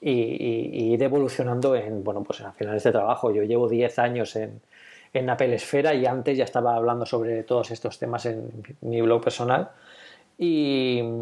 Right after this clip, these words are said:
y, y es curioso, pero en este lo acabé de escribir y de hecho por eso os lo puse, de, creo que lo puse así en Twitter,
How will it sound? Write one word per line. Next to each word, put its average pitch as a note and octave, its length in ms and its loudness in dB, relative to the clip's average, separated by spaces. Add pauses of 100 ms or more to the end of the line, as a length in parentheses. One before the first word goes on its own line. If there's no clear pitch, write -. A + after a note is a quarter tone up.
(580)
y, D3 280 2
y C#3 140 2
es D3+ 100 2
curioso, D3 300 2
pero C3 200 4
en B2+ 100 0
este A3 400 0 (1040)
lo C#3+ 120 2
acabé C3+ 240 2
de D#3+ 60 4
escribir D#3+ 540 0 (320)
y A#2+ 420 0
de B2+ 100 2
hecho B2+ 160 0
por C#3 120 2
eso D3+ 120 2
os C3 80 0
lo C3 140 2
puse, C#3+ 400 2
de, - 280 -2
creo C#3 140 0
que C#3+ 60 2
lo C3 100 2
puse B2+ 140 -4
así A#2+ 140 -8
en A2+ 80 -8
Twitter, E3+ 340 -2